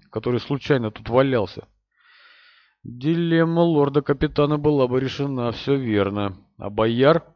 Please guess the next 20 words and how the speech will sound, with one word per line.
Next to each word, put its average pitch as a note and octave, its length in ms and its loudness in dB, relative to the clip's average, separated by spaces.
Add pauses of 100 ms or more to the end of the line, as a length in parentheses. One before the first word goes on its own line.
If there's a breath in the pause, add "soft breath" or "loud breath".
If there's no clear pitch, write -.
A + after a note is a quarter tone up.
получит A2+ 500 -2
их C3+ 140 -4
мёртвыми, A#2+ 800 -4
именно C3+ 480 -4
то, E3 460 0
чего G2 340 -4
он A2 140 -2
и B2+ 40 -2
хочет. - 480 -8 (540 soft breath)
Худой A2+ 300 -4
мужчина A#2 480 -6
подобрал A2 500 -2
шлем, B2+ 380 -4
положенный A2 600 -4
у G#2 40 -4
фонаря, G#2+ 480 -4 (360 soft breath)
и A2 100 -8
начал C3 420 -4
уже G#2+ 220 -2
вставать. A2 580 -4